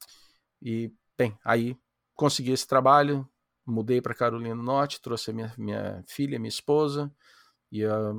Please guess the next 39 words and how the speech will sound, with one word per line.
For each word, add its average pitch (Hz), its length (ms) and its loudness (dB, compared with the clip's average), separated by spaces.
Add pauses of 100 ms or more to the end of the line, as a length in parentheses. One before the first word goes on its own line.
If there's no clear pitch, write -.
eu 113 80 -2
moro 110 260 2
aqui, 135 380 -8 (140)
tem 123 120 -8
quatorze 131 480 -2
anos, 147 520 -6
trabalhei 120 340 0
na 120 80 -2
Arpath 117 500 2
por 110 200 -8
cinco 143 400 -2
anos 127 220 0
e 123 40 -2
meio, 143 420 -6 (560)
e 110 120 -12
depois 110 260 -4
saí 117 140 2
de 120 120 -2
lá 135 320 2
e 131 160 -4
tô - 160 -4
na 131 140 4
Red 123 240 2
Hat 123 180 0
desde 127 220 -2
então, 143 320 -6
vai 123 100 -8
fazer 110 280 -4
nove 117 260 2
anos 117 240 -4
agora 113 300 -2
em 113 60 -4
dezembro, 113 600 -4
cinco, - 540 -4
vai 107 80 -18
fazer 98 160 -6
nove 117 260 0
anos 107 220 -4
de 98 280 -10